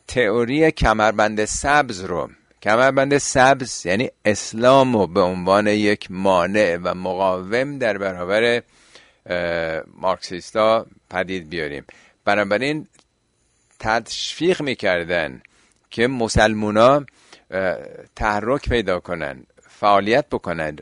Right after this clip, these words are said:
راه خنثی کردن مارکسیسم خودشون که نمیتونستن. تو کشورهای اسلامی از موقع که شریعتی آمد، من حالا کشور دیگر رو خیلی نمیدونم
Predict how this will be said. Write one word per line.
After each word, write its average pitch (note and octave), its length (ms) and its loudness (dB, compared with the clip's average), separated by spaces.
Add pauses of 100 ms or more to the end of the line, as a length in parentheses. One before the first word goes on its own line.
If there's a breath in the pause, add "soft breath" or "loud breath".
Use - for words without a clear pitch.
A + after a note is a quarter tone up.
راه A#2 340 2
خنثی G#2+ 520 -4
کردن G2 440 -2
مارکسیسم G2 340 -4
خودشون D3+ 420 -4
که E3 120 -6
نمیتونستن. F#2+ 760 -6 (560 loud breath)
تو E3+ 100 -4
کشورهای A2 580 0
اسلامی F#2+ 600 -4 (120)
از D3 260 0
موقع D#3+ 280 -4
که F3+ 160 -6
شریعتی A#2 720 -2
آمد، A2 240 0
من A#2 140 -6
حالا G#2+ 200 -2
کشور F#2+ 420 -4
دیگر F#2 280 -2
رو G#2 80 -4
خیلی G2 300 -4
نمیدونم F2+ 500 -6